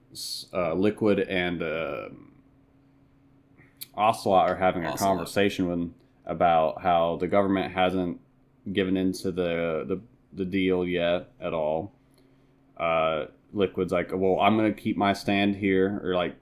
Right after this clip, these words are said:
Speaker 1: "take my stand here because this is, like, the safest spot for us." Snake has a conversation with Otacon or Campbell.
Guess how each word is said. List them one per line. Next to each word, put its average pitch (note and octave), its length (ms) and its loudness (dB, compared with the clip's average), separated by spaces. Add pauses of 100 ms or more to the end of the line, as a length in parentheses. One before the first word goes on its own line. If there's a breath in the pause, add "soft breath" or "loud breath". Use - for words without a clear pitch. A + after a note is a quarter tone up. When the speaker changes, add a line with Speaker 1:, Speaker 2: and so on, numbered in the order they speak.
(200)
Speaker 1:
"take G2 200 -2
my F#2+ 100 -2
stand F2+ 360 -4
here F#2 180 0
because F2 300 -4
this F2 200 -12
is, F2+ 60 -12
like, F2 160 -4
the F2 60 -10
safest F2 420 -8
spot E2 400 -2
for E2 220 -4
us." - 280 -8 (280)
Snake A2 400 -2
has G2+ 220 4
a F#2 60 -2
conversation F#2+ 800 -2
with E2 120 -6
Otacon F#2+ 960 0 (1400)
or E2+ 180 -6
Campbell. G2+ 760 -4